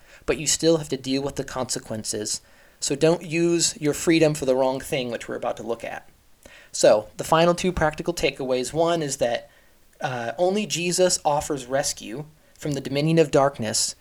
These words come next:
and into a place of freedom. And to support that thought, Colossians chapter one, verses thirteen and fourteen, which are some favorite verses of mine 'cause it's very encouraging.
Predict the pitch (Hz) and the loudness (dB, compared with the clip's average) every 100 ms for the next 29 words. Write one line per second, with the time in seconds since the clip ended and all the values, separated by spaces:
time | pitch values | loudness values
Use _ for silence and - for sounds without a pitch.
0 | _ - 135 151 160 - 143 - 131 123 | _ -12 -6 -2 -2 0 -2 -2 -2 -2
1 | - - - 123 110 85 113 _ _ _ | -4 -4 -10 -8 -10 -10 -14 _ _ _
2 | - _ _ _ 156 143 143 - 139 156 | -20 _ _ _ -2 -2 -2 -6 0 0
3 | 151 - 131 - - 127 151 - - - | 2 2 0 0 -4 -2 -4 -8 -20 -20
4 | - 151 135 135 - 147 - - 131 - | -4 2 2 0 -4 -6 -4 -2 -2 -2
5 | 147 143 147 160 - - - _ - 135 | -2 -2 -2 -6 -14 -20 -20 _ -8 -6
6 | 131 - 147 - 175 147 160 147 - 147 | -4 -2 -4 -2 0 0 0 -4 -2 -4
7 | 151 220 220 175 175 156 123 143 - 120 | 4 4 4 4 4 2 0 0 0 -4
8 | 110 113 110 113 127 - 135 127 120 127 | -4 -4 -4 -6 -10 -6 -4 -4 -6 -6
9 | 117 113 107 | -6 -8 -12